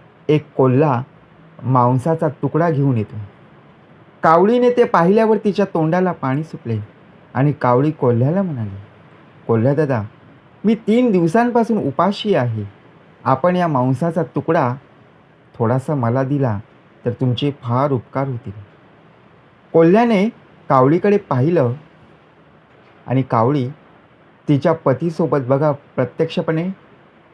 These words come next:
कावळ्यासोबत बसली आहे. हे पाहून कोल्हा हुशार होता, कारण कोल्हा एक चलाक प्राणी.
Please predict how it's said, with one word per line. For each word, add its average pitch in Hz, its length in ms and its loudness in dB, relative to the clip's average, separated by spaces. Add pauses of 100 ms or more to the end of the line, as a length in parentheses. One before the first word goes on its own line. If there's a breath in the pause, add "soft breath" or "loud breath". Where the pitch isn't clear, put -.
(240)
कावळ्यासोबत 147 560 0 (100)
बसली 110 320 -4
आहे. 92 100 -6 (960)
हे 156 40 4
पाहून 175 340 2 (360)
कोल्हा 160 280 4
हुशार 196 340 0
होता, 143 200 -8 (880)
कारण 160 360 2 (1200)
कोल्हा 156 280 4
एक 190 200 0
चलाक 147 360 0 (120)
प्राणी. 156 340 0